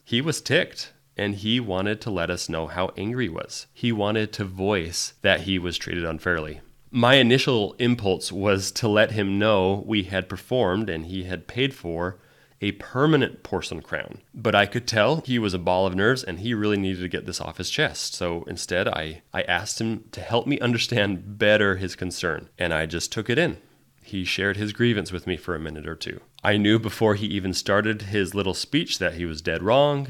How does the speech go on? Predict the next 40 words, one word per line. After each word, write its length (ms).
and 220
that 200
the 100
dentist 540
in 220
me 180
wanted 560
him 280
to 160
understand 760
<laughs> 40
what 300
a 40
great 280
job 340
I 80
had 220
done, 380
despite 440
him 200
being 240
a 60
pain. 340
But 180
instead, 680
I 400
listened. 480
I 140
looked 380
inside 480
his 140
little 200
insurance 460
book 360
and 100
I 60
nodded 360
in 120
my 100
head. 400